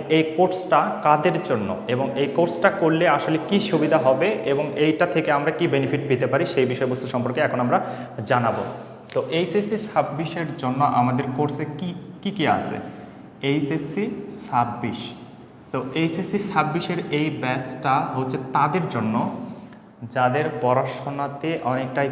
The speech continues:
পিছিয়ে আছে, যাদের পড়াশোনাটা এখনও কমপ্লিট হয়নি ফিজিক্সে, বা ফিজিক্সে অনেক ল্যাকিংস আছে, বা ফিজিক্সের ব্যাপারগুলো তুমি ধরতে পারতেছো না, ফর্মুলাগুলো তোমার বেসিকগুলো একদমই দুর্বল হয়ে গেছে, তাদের জন্য মূলত এই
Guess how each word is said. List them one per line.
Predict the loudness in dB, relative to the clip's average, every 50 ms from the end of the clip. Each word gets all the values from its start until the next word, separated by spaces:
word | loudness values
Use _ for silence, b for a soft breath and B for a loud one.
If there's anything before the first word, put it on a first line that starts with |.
| -2 -6 -8
পিছিয়ে | -8 -8 -8 -8 -6 -4 -2 -2 -2
আছে, | -2 -4 -8 -12 -12 -14 -18 -20 -20 -20 B B B B B B -20 _ _ -2
যাদের | 0 2 2 2 2 2
পড়াশোনাটা | 2 2 0 0 -2 -4 -2 0 0 0
এখনও | 0 0 -2 -2 -2 -2
কমপ্লিট | -2 -2 -2 -4 -4 -4 -4 -6
হয়নি | -6 -4 -6 -4 -4
ফিজিক্সে, | -4 -4 -4 -6 -8 -10 -10 -10 -12 -12 B B B B B B -4
বা | -4 -4 -2 0
ফিজিক্সে | 0 0 0 -2 -4 -4 -2 0 0 0 0 -2
অনেক | -2 -2 -4 -4 -4 -4
ল্যাকিংস | -2 -2 -2 -4 -4 -2 -4 -6
আছে, | -4 -6 -4 -4
বা | -4 -4 -4
ফিজিক্সের | -4 -6 -6 -6 -6 -4 -4 -4 -4 B B B B B B B -2 -2
ব্যাপারগুলো | 0 2 2 0 0 0 0 0 0
তুমি | 0 -2 -2 -2
ধরতে | -4 -4 -2 -2 -2
পারতেছো | -2 -2 -4 -4 -6 -6
না, | -8 -6 -4
ফর্মুলাগুলো | -4 -2 -2 0 0 0 0 0 -2 -2 -2
তোমার | -2 -2 -2 -2
বেসিকগুলো | -2 -2 -4 -6 -6 -4 -4 -2 0 0 0
একদমই | 0 -2 -2 -2 0 0
দুর্বল | 0 0 2 0 0 0
হয়ে | -2 -2 -2 -2
গেছে, | -2 -2 -4 -6 -8 -10 B B B B B B B -20 -8 -4 -2
তাদের | 0 0 0 0 0
জন্য | 0 -2 0 0 2
মূলত | 2 2 4 4 4 2 2 2 2 2 2
এই | 2